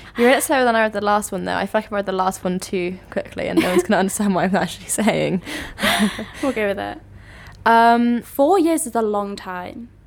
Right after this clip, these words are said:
Speaker 1: yeah, and that is, uh, like, three years since it happened.
Speaker 2: That's three years of lies. In my head, that's three years of lies.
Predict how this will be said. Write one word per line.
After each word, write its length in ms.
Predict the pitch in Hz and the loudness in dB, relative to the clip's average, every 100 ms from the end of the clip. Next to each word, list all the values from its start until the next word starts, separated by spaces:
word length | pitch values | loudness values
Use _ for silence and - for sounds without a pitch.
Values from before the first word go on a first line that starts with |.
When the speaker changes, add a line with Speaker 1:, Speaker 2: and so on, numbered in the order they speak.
| - - - - - | -20 -20 -20 -20 -6
Speaker 1:
yeah, 360 | 214 220 202 - | 2 4 4 2
and 180 | 202 208 | 0 2
that 180 | 202 - - _ _ _ _ _ - | 0 0 -8 _ _ _ _ _ -6
is, 240 | 202 196 - - - | -4 -4 -8 -20 -4
uh, 100 | 214 - - | -2 -2 -4
like, 240 | 190 220 | -6 -6
three 240 | - - 202 | -6 0 2
years 260 | 190 185 | 2 2
since 260 | - 202 - | -2 -4 -4
it 60 | 190 | -4
happened. 640 | 196 180 160 160 - - - | -6 -6 -6 -4 -8 -10 -2
Speaker 2:
That's 240 | 240 - | -2 -2
three 240 | - 254 302 | -2 0 2
years 220 | 370 320 | 2 0
of 100 | 214 | 0
lies. 640 | 190 185 - - - - - - - - | -2 -4 -6 -8 -6 -8 -10 -20 -20 -6
In 100 | 202 | 0
my 160 | 185 208 | 2 2
head, 340 | 190 - - - - | 0 -4 -6 -14 -8
that's 180 | - - | -4 -4
three 120 | 185 175 | -4 -6
years 160 | 165 | -6
of 60 | - | -8
lies. 480 | 170 - 214 240 | -8 -8 -8 -10